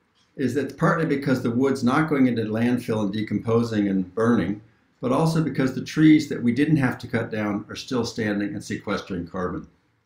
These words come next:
So how did the embodied emissions compare with the operating emissions? As, as I mentioned, the buildings were very efficient. They used about half as much energy as a building designed to California Title twenty-four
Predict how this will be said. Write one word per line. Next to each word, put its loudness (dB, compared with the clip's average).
So -4
how 2
did 0
the 6
embodied 4
emissions -2
compare 0
with -2
the -4
operating -2
emissions? -10
As, -8
as -2
I 0
mentioned, 4
the 4
buildings 4
were -2
very 4
efficient. -2
They -4
used 2
about -2
half -6
as -12
much -2
energy 0
as -4
a -4
building 0
designed -2
to -8
California -4
Title -8
twenty-four -2